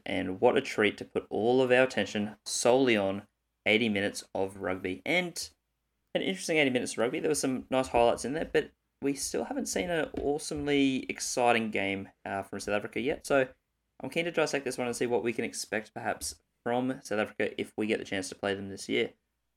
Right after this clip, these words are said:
Uh, the score ended up twenty-nine to ten victors to South Africa, but they had scored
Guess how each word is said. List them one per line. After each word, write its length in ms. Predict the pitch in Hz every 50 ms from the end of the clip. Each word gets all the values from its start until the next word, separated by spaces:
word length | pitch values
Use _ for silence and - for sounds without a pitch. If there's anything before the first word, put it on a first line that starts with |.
| _ _ _ _ _ - -
Uh, 160 | 104 107 107
the 120 | 104 110
score 260 | 110 - - 151 156
ended 160 | 147 135 120 117
up 100 | - -
twenty-nine 640 | - 117 113 107 107 107 104 104 104 101 104 - - -
to 100 | - -
ten 540 | - - - - 107 104 107 104 - - -
victors 320 | 107 104 - - 107 -
to 80 | - 107
South 200 | 107 - 98 110
Africa, 300 | 110 104 - - 120 110
but 240 | 107 113 92 - 104
they 120 | 110 131
had 180 | - - 190 -
scored 320 | - - 170 156 135